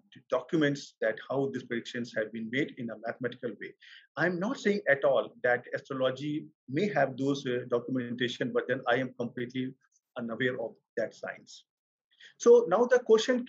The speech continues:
came here that people dependent on mathematics to give the forecasting,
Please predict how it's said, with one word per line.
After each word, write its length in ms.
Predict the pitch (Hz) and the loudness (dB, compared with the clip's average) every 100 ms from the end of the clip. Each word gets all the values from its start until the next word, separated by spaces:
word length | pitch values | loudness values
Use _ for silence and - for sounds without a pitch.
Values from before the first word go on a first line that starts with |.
| - | 0
came 180 | 202 208 | 2 4
here 200 | 214 214 | 6 6
that 240 | 156 151 - | 4 4 -2
people 240 | 180 214 | -4 -2
dependent 480 | 160 160 170 185 196 - | -2 -2 -2 -4 -4 -2
on 240 | 143 151 | -2 0
mathematics 560 | 127 123 156 160 185 - 170 | 0 0 -2 -2 -6 -6 2
to 220 | 160 143 | 2 4
give 200 | 139 131 | 0 4
the 220 | 135 143 - _ _ _ | 6 6 2 _ _ _
forecasting, 560 | 127 120 - 95 _ | -6 -6 -6 -10 _